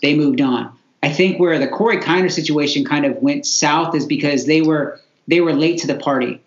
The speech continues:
um, to, to offering him. You know, they didn't offer him until I think it was, um,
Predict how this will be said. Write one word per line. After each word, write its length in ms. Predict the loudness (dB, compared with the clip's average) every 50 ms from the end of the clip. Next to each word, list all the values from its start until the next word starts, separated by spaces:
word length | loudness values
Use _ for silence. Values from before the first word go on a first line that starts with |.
| _ _ _ _ _ -2
um, 560 | 0 0 2 2 2 2 2 2 0 -2 -4 -4
to, 220 | -2 -2 -2 -2
to 120 | -2 -2 0
offering 440 | 2 0 0 0 -2 -2 -2 0 0
him. 320 | -2 -4 -4 -6 -8 -10 -6
You 120 | -2 -2 0
know, 100 | 2 2
they 100 | 2 2
didn't 180 | 2 2 2
offer 320 | 2 2 0 0 0 0 2
him 100 | 2 2
until 640 | 2 0 0 0 0 0 0 -2 -4 -6 -6 -6
I 60 | -8 -8
think 300 | -4 -2 -2 0 0 0
it 100 | 0 0
was, 640 | 0 2 2 2 2 0 -2 -2 -4 -6 -8 -10 -16 _ _ _ _ _ _ _ _ -8
um, 800 | -4 -2 0 0 0 0 0 0 0 0 0 0 -2 -4 -4 -4